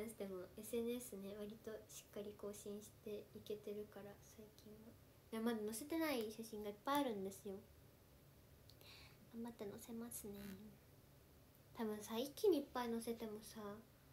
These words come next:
フォロー外されちゃうじゃん。<laughs> 一気に載せてもフォロー外されちゃうから、ちょこっ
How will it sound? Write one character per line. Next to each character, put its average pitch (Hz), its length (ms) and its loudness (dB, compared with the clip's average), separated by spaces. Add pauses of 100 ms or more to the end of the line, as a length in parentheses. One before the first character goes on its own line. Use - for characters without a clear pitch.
(500)
フ 277 80 0
ォ - 20 6
ロ 240 80 6
ー - 20 0
外 220 160 0
さ 233 140 0
れ 226 60 4 (520)
ち 240 120 -2
ゃ 220 60 4
う 208 40 2
じ 202 100 0
ゃ 180 80 2
ん。 208 60 6
<laughs> - 1500 2
一 285 60 -2 (100)
気 240 80 0
に 208 120 0
載 214 80 -6
せ 220 120 -4
て 220 140 -6
も 208 120 -2
フ 233 100 -4
ォ - 20 2
ロ 220 60 -2
ー 202 80 -8
外 208 100 -4
さ 214 140 -6
れ 208 80 -4
ち 214 120 -6
ゃ 214 40 -4
う 214 40 -8
か 214 140 -10
ら、 208 60 -10 (3500)
ち - 80 -6
ょ - 60 -14
こ 247 120 -4
っ - 20 -4